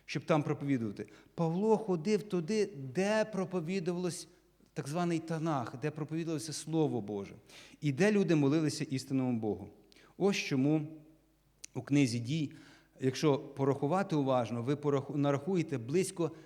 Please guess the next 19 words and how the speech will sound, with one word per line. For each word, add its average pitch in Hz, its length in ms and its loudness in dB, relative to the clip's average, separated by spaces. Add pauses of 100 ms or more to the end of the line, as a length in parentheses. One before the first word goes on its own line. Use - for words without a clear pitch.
(220)
е, 131 60 -4
бі-, 131 180 -2
більше 170 340 -2
сімдесяти 190 960 2
суботніх 160 680 2
зібрань, 165 420 0
проведених 151 500 0
тільки 156 240 -8
апостолом 127 540 -4
Павлом. 98 380 -2 (360)
Та 165 100 0
дехто 190 280 0
сьогодні, 180 500 -4
сьогодні 170 360 -2
заявляє, 131 460 2
що - 140 -6
християни 208 420 -2
святкують 175 500 -2
неділю 190 340 0